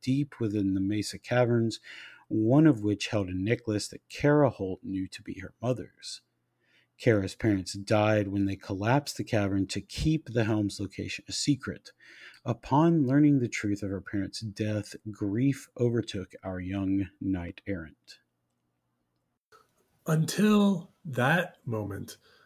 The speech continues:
Speaker 2: Odian didn't know how to activate, let alone use, the Helm of Eldis.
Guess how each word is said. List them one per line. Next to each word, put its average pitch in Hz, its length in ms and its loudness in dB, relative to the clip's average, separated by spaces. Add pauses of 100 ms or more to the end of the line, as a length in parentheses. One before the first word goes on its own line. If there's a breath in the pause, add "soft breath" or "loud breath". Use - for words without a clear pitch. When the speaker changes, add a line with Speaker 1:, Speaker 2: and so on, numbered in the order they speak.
(220 soft breath)
Speaker 2:
Odian 151 680 4
didn't 127 320 0
know 113 360 0
how 104 240 -4
to - 340 -8
activate, 151 580 -2
let 165 240 0
alone 120 460 -4
use, 101 420 0
the 110 180 0
Helm 117 420 -4
of 107 160 -6
Eldis. 101 520 -6